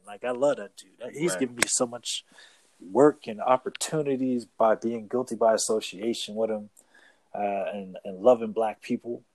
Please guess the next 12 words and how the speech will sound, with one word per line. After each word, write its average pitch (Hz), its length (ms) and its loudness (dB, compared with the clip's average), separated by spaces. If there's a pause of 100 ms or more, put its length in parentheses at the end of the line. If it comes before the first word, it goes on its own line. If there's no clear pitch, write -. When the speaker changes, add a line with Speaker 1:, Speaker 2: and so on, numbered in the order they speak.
Speaker 1:
and, 101 260 -10
and 98 340 -12 (140)
all 156 160 10
types - 300 4
of - 80 -16
people, 107 400 -8
but 107 300 -4 (140)
particularly 117 420 0
black 113 280 6
people 117 300 -2
in 110 60 -4
production. 135 500 2